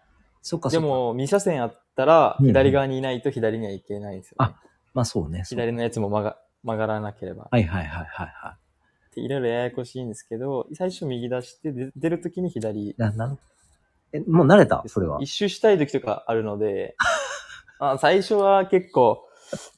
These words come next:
Speaker 2: つけない人もいるんですよ、ウインカーとか意外と。
Speaker 1: あ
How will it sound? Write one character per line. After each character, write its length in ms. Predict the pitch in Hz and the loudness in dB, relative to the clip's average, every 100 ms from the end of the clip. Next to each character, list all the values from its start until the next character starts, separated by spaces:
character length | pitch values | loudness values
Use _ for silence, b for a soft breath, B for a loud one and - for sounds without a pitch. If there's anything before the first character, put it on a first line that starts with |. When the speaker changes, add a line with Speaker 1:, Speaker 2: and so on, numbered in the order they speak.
| - | -14
Speaker 2:
つ 100 | - | -2
け 140 | 233 | 2
な 80 | 311 | 4
い 80 | 156 | 4
人 160 | - | 2
も 80 | 123 | 0
い 60 | 117 | 2
る 100 | 151 | 0
ん 60 | |
で 60 | 120 | -2
す 100 | - | -4
よ、 60 | 104 | -4
ウ 60 | |
イ 40 | 107 | -4
ン 80 | 98 | -4
カ 120 | 104 | -8
ー 40 | |
と 80 | - | -8
か 80 | 101 | -10
意 80 | 101 | -6
外 260 | 101 95 | -6 -6
と。 120 | - - | -8 0
Speaker 1:
あ 1120 | 98 92 87 87 85 82 82 85 92 92 | 2 2 0 -2 -4 -6 -6 -8 -12 -16